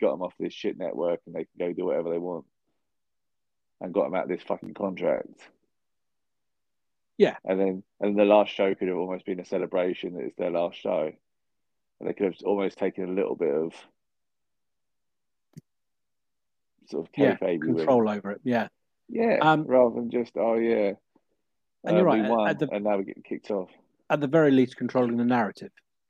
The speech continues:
Speaker 2: of it.
Speaker 1: Well,
Speaker 2: Um,
Speaker 1: exactly.
Speaker 2: I, uh, yeah, uh, you know, absolutely. Or you could have the bit of, um, you know, have this on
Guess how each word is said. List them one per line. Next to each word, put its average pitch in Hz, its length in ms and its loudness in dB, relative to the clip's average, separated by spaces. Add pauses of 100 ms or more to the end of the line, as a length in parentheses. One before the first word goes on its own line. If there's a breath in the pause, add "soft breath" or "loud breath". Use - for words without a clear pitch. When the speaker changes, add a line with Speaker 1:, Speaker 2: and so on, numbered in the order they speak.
(160)
Speaker 2:
of - 140 -20
it. - 140 -12 (640)
Speaker 1:
Well, 143 140 6
Speaker 2:
Um, 147 220 4
Speaker 1:
exactly. 85 420 -6 (580)
Speaker 2:
I, 156 520 -2 (1200)
uh, 85 60 -10 (180)
yeah, 196 280 2 (180)
uh, 147 220 -8
you 156 140 -2
know, 131 60 0
absolutely. 123 600 -6
Or 127 380 2
you 127 160 2
could - 160 -12
have 117 220 -2
the 113 60 -4
bit 117 280 0
of, 113 400 -4 (760)
um, 110 500 -4 (600)
you 110 120 -10
know, 110 120 -4
have 135 380 -2
this - 340 -14
on 98 320 -12